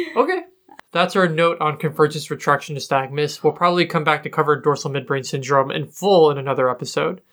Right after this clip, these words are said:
So then the next one we want to talk about is one of the only two causes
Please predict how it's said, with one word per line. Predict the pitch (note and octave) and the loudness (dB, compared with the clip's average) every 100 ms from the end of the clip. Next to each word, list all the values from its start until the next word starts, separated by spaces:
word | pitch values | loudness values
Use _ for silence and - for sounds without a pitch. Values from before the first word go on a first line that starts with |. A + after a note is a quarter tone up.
| _ _ _ _ _ | _ _ _ _ _
So | - F3 | 0 2
then | D#3+ E3 | 4 2
the | E3 | 2
next | E3+ F#3+ | 2 2
one | A3 G3 | 0 2
we | E3+ | 2
want | D3+ D3 | 4 2
to | |
talk | C3 - C#3 D3+ | 0 0 2 0
about | C3+ C3+ B2+ C3+ - - | 2 2 2 -2 -10 -2
is | D3 C#3 C3 A#2+ - _ _ _ | 0 0 -2 -6 -14 _ _ _
one | C#3+ E3+ | 2 2
of | F3 | 4
the | D#3 D3+ - - | 2 0 -6 -2
only | G3 A3 G#3+ | 2 4 2
two | - - G3 | 0 2 2
causes | - D#3+ D#3 C#3 D3 C#3 - | 4 4 4 2 0 -2 -8